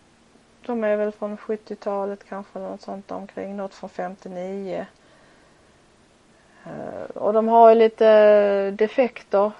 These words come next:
som man kan då utnyttja till trevliga resultat.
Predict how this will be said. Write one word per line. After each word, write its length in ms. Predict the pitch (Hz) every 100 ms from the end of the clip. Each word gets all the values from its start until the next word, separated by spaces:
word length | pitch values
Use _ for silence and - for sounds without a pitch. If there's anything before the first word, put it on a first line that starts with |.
| _ _ _ _ _ _
som 600 | - 202 196 185 190 190
man 140 | 190
kan 200 | 190 190
då 400 | 190 180 170 160 156
utnyttja 600 | 175 _ 165 - 139 165 _
till 260 | - 151 143 - 180 180 _ _ _ _ _
trevliga 320 | 160 170 156 110
resultat. 600 | - - - - -